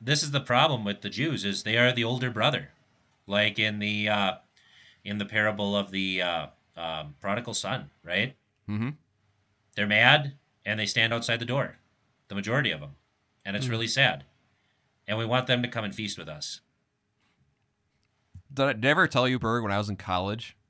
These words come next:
Speaker 2: I wrote a paper where I, it was a, for an English writing composition class,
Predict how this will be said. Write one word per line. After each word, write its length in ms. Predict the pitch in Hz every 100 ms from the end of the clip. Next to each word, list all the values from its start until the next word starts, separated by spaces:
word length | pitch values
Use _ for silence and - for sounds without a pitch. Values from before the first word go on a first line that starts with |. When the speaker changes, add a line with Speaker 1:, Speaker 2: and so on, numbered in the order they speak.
| _ _ _ -
Speaker 2:
I 80 | 104
wrote 180 | 113
a 60 | 113
paper 540 | 110 110 - 127 135 -
where 160 | 104
I, 60 | 101 95 - _ _ -
it 60 |
was 240 | 110 110 95
a, 260 | 95 92
for 200 | 104 -
an 60 | 95
English 520 | 92 104 101 101 - -
writing 380 | - 95 98 101
composition 560 | 101 95 95 98 92 104
class, 380 | 110 104 104